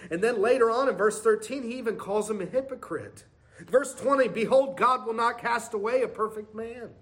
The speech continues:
So he's hitting him with a lot here. It's not very comforting. So now finally we get to the response. I didn't read all of it in chapter nine,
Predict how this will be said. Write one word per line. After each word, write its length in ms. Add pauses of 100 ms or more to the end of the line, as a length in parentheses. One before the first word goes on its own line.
(440)
So 160
he's 260
hitting 300
him 120
with 160
a 60
lot 300
here. 260
It's 340
not 220
very 200
comforting. 760 (1400)
So 120
now 220
finally 380
we 160
get 180
to 100
the 80
response. 840 (340)
I 120
didn't 180
read 160
all 220
of 100
it 140
in 80
chapter 400
nine, 480